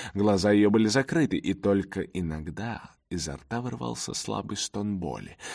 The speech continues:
Девочка сжала зубы и покрепче вцепилась в руль.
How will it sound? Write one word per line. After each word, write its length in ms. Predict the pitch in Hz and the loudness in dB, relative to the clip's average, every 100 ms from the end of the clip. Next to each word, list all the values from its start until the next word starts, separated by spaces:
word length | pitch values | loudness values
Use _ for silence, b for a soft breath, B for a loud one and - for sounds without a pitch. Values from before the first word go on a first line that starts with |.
| B | B
Девочка 460 | 101 104 92 - 90 | 4 4 4 -2 -4
сжала 420 | 80 87 76 76 | -4 -4 -4 -6
зубы 480 | 71 78 69 92 127 B B - | -4 -4 -2 -2 -2 B B -6
и 80 | 101 | -6
покрепче 920 | - - 82 - 90 80 - - - | -6 -12 -12 -8 -6 -6 -8 -10 -8
вцепилась 960 | - - - - - - 78 85 - - - | -10 -10 -10 -10 -12 -8 -8 -10 -14 -16 -16
в 20 | |
руль. 400 | - 50 - | -16 -16 -18